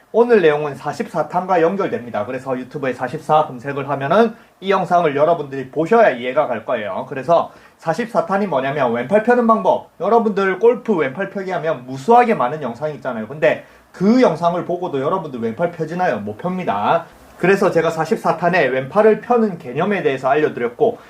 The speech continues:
이걸 보시고 이제 연습 방법 정말 간단한 걸 하나 알려드릴게요. 그냥 오늘은 정말 그냥 연습 요것만 하세요. 뭐 이것만 십 분 해라 뭐 요런 소리 하잖아요.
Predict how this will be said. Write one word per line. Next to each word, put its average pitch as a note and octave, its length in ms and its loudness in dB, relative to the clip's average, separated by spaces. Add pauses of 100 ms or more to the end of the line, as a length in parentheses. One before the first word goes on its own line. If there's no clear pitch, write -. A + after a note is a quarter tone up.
(160)
이걸 A#3 340 4
보시고 G#3+ 480 0
이제 G#3 460 2
연습 - 320 -4
방법 B3+ 360 2
정말 A#3+ 480 0
간단한 F3 440 -2
걸 D3 140 -2
하나 C#3+ 180 -2
알려드릴게요. D3 1040 0 (260)
그냥 F#3+ 240 -2 (1200)
오늘은 F3 380 2
정말 D3+ 360 -2
그냥 F3+ 220 0
연습 D3 300 -4
요것만 A#3 380 2
하세요. A3 380 2 (480)
뭐 C3+ 260 -6
이것만 G#3+ 440 0
십 - 200 -12
분 G3 140 -2
해라 E3 160 4
뭐 C#3 180 0
요런 E3+ 200 0
소리 D#3 180 -2
하잖아요. D3+ 400 0